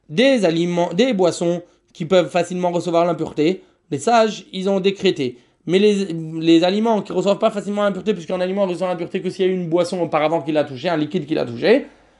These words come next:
alors les sages n'ont pas décrété que ça sera impur avec des, euh, qui deviendront impurs, et, euh, qui rendront impurs. Maintenant, demande à Gemara, au Maïshna Achore Kelim Denakat.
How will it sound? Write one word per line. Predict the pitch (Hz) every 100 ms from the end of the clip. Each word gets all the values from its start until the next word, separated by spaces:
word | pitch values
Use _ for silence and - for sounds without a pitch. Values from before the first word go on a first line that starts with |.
| -
alors | 147 180
les | 175
sages | 214 220 190
n'ont | 170
pas | 156 220 185 185 _ _ -
décrété | 156 196 196 170 208
que | 202
ça | 170 160
sera | - 160
impur | 151 202 180
avec | 165 156 143
des, | 170 156 151 - _ _ _ -
euh, | 143 139
qui | 180 160
deviendront | 143 165 175 165
impurs, | 170 123 127 - _ _ _ _ -
et, | 151
euh, |
qui | 151 165
rendront | 165 156 165
impurs. | 135 120 - _ _ _ _ _ _ _ _ _ _ -
Maintenant, | 143 180
demande | 185 185
à | 180
Gemara, | 170 180 175
au |
Maïshna | 165 165 180
Achore | 156 160 160
Kelim | 160 151
Denakat. | 151 143 127 123